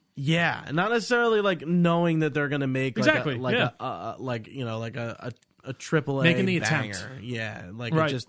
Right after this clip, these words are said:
Speaker 1: like, and again, we're, like, entering the, the, the, the era of, like,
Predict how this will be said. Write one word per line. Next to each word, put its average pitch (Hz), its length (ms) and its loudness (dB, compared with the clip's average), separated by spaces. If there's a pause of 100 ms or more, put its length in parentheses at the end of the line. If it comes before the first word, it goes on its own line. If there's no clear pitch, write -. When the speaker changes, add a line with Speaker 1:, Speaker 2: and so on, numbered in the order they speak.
Speaker 1:
like, 120 300 -8
and 135 160 -4
again, 139 280 0 (720)
we're, 180 200 2
like, 185 280 0
entering 180 440 2
the, 165 280 2
the, 156 440 -2 (200)
the, 160 340 -2 (600)
the 151 240 -2
era 147 260 -2
of, 135 280 -4
like, 123 200 -6